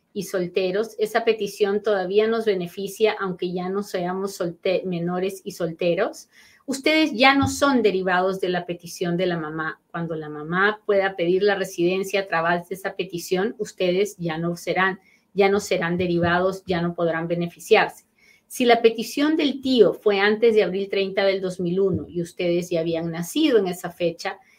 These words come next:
entonces ustedes son dos cuarenta y cinco I. ¿Qué significa?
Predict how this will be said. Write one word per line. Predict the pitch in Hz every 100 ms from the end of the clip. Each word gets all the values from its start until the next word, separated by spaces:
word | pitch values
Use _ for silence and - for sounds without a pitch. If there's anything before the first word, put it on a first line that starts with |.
| _ -
entonces | 196 185 196 190 196 196 - - 190 185 - _
ustedes | 196 175 - 277 233 196 196
son | - 214 196 196
dos | 196 185
cuarenta | - 196 180 175
y | 170
cinco | - 170 170 180
I. | 180 - - _ _ _
¿Qué | 262
significa? | 269 277 240 247 196 - -